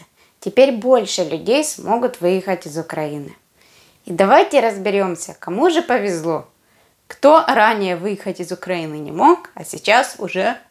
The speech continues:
может после последних изменений. Сами изменения звучат как-то странно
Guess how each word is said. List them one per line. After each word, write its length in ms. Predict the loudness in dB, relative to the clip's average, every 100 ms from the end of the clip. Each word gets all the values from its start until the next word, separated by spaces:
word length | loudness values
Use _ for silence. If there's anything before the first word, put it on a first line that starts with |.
| _
может 520 | -6 -4 -4 -6 -12 _
после 300 | 0 0 -2
последних 640 | -10 -10 -4 -4 -4 -6
изменений. 580 | -8 -8 -10 -12 -16 -20 _ -20 -20 _ -4
Сами 420 | 2 4 4 2
изменения 640 | 0 -4 -2 -4 -6 -8
звучат 400 | -10 -6 -2 -2
как-то 300 | -2 -6 -6
странно 500 | -10 -2 2 2 0